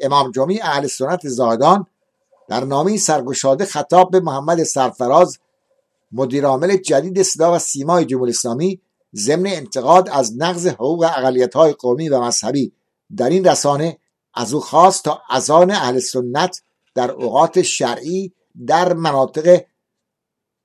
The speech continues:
اهل تسنن و همچنین برنامه‌های در صدا و سیما به زبان مادری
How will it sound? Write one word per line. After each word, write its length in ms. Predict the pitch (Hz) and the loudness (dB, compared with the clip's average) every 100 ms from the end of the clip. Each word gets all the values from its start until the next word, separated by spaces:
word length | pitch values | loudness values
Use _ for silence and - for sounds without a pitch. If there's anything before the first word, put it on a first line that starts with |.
| _ _ - | _ _ -6
اهل 240 | 131 135 | -4 -2
تسنن 680 | 123 120 - 113 113 165 170 | -4 -4 -2 -2 0 0 2
و 60 | 135 | 0
همچنین 640 | 127 117 120 147 185 180 _ - | 0 -2 -2 0 -2 -4 _ -2
برنامه‌های 600 | 131 131 131 127 147 185 | 2 2 0 0 2 2
در 140 | 151 | 2
صدا 320 | - - 165 | 0 2 2
و 20 | 151 | 2
سیما 380 | - 123 143 | 0 -2 0
به 100 | 170 | 2
زبان 420 | 131 127 123 147 170 | 0 0 2 2 2
مادری 500 | 170 131 123 147 | 2 2 0 0